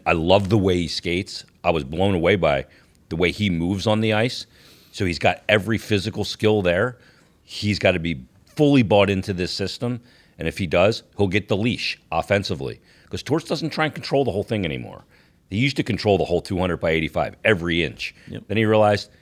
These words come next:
Speaker 1: "I gotta just get what I'm gonna get from these guys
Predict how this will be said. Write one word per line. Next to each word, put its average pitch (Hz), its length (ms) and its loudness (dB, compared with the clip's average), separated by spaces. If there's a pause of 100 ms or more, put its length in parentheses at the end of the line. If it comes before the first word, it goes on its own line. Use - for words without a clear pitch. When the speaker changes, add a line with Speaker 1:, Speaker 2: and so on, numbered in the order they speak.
(460)
Speaker 1:
"I 80 100 0
gotta 104 260 2
just 113 340 -4 (260)
get 110 200 4
what 107 120 4
I'm 101 120 6
gonna 98 140 2
get 87 260 -2
from 113 140 -2
these 117 160 0
guys 120 380 0